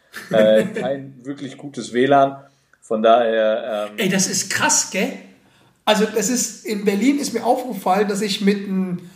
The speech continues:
Speaker 2: ich meine, wir können ja Schleichwerbung machen. Oder ist das Schleichwerbung, wenn ich sage, ich habe ein Telekom, das deutsche Netz, also nicht O two oder sowas? Und das ist, war bei sehr vielen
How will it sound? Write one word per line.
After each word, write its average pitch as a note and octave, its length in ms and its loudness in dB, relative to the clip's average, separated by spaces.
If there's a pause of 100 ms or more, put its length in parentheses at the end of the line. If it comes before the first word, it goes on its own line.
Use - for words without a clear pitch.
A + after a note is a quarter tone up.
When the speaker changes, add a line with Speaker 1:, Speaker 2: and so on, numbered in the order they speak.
(240)
Speaker 2:
ich - 60 -20
meine, E3 180 -10
wir D3+ 60 -12
können F3 140 0
ja D#3+ 60 0
Schleichwerbung E3 540 2
machen. F#3 360 -2 (160)
Oder G3 240 2
ist G3 120 -4
das A#3+ 80 -2
Schleichwerbung, A#3 380 -4
wenn F#3+ 80 2
ich F#3+ 80 2
sage, F#3+ 220 2
ich F3 100 -4
habe G3+ 180 -6
ein C#3+ 140 -10
Telekom, A#3 640 0
das D#3+ 160 -8
deutsche G3 340 2
Netz, G#3 260 -4
also E3+ 160 -6
nicht F#3+ 220 -4
O F#3 140 -4
two A#3+ 220 -6
oder C4 120 -4
sowas? C4 280 -8 (1040)
Und G#3 120 2
das G#3+ 160 2
ist, A#3+ 180 -6
war A#3+ 220 0
bei A3 120 4 (220)
sehr G#3+ 380 2 (300)
vielen B3+ 800 -2